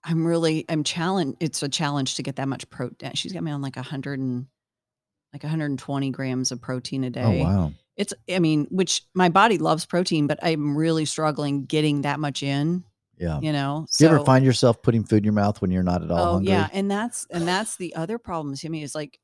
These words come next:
Speaker 1: I, I haven't been hungry. Like, today I was hungry, but I haven't been hungry.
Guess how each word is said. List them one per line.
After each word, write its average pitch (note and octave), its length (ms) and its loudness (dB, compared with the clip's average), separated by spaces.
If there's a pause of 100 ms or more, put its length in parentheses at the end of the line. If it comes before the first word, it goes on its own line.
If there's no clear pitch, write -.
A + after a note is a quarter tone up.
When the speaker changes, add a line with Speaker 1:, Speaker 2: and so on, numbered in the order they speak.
Speaker 1:
I, G3 500 -6 (640)
I G3 140 -6
haven't F#3+ 500 -6
been D#3 180 -4
hungry. D3+ 560 -8 (340)
Like, E3 200 -4
today F#3+ 300 0
I F3+ 60 2
was D3 160 -4
hungry, D3 340 -4
but D3 160 -8
I E3 40 -6
haven't F3+ 400 -4
been D#3 120 -2
hungry. D3+ 580 -6